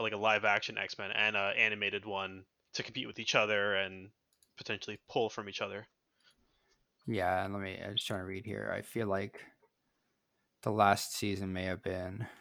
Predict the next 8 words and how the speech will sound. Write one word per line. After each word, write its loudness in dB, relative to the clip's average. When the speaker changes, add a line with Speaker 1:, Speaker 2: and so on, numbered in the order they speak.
Speaker 2:
that's 4
when -4
Marvel -2
was -6
bankrupt, -2
so -2
Speaker 1:
September -10
ninety-seven. -12